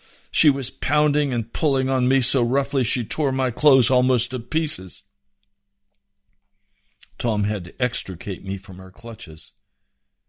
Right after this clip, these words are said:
but together we managed to hold her inside the building. We fed her coffee, we gave her good food,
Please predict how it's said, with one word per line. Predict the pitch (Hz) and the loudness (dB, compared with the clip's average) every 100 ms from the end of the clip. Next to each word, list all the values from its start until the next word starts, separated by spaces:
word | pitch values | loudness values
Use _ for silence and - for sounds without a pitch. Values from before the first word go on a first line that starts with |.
| _ _ - | _ _ -16
but | 98 | -10
together | 107 95 110 107 113 | -8 -4 -4 -4 -4
we | 104 | -4
managed | 98 98 104 107 - | -2 -2 -4 -6 -8
to | - | -12
hold | - 127 110 98 | -12 -10 -8 -10
her | 87 73 | -14 -14
inside | 107 98 92 - 101 98 82 | -8 -8 -6 -8 -10 -14 -20
the | - _ | -20 _
building. | 90 82 76 78 - _ _ _ _ _ _ - | -18 -18 -20 -20 -20 _ _ _ _ _ _ -18
We | 85 | -16
fed | - 98 | -12 -12
her | 87 | -12
coffee, | - 123 107 - 110 - _ _ _ _ _ _ _ _ _ _ _ _ _ _ - | -6 -2 -2 -4 -8 -12 _ _ _ _ _ _ _ _ _ _ _ _ _ _ -10
we | 90 | -6
gave | 95 101 | -2 -2
her | 92 | -2
good | 85 104 92 | -4 -6 -4
food, | - 117 113 | 0 2 0